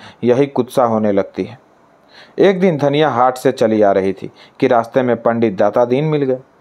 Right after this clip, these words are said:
धनिया ने सिर नीचा कर लिया और चाहती थी कि कतरा कर निकल जाए, पर पंडित जी छेड़ने का अवसर पाकर कब चूकने वाले थे। छेड़ ही तो दिया। "गोबर का कुछ सर संदेश मिला कि नहीं धनिया?"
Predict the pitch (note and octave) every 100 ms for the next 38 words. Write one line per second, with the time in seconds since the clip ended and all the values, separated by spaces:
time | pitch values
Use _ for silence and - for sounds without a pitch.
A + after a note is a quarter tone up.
0 | _ - A2 C3 A#2+ A#2 A2+ - A#2+ A#2
1 | A2 A#2+ B2 B2 C#3 B2+ - - - A2+
2 | B2 A#2 A#2 B2+ D3+ D#3 F#3 B2 A#2 A#2
3 | A2+ A#2+ A#2+ A2+ G#2+ F#2+ F2 - _ _
4 | _ A#2 A2+ B2 A#2+ A#2+ A#2 A#2 - A#2+
5 | A#2 A#2 A2+ A2 G#2+ A#2+ A2 A2+ A2 A#2
6 | A2+ D3+ - A#2 G#2 G#2 G2+ F#2 F#2+ -
7 | - _ _ _ _ _ _ - - B2
8 | A#2+ C#3 E3+ D#3 - - _ _ _ _
9 | _ _ - B2 C#3+ D#3 F#3 F#3 F#3+ F#3+
10 | F#3 F3+ F#3 F#3+ F#3 G3+ F#3+ F#3 G3 G#3
11 | G3 G3+ G#3 A#3+ A#3+ A#3 F#3 C3+ G#2+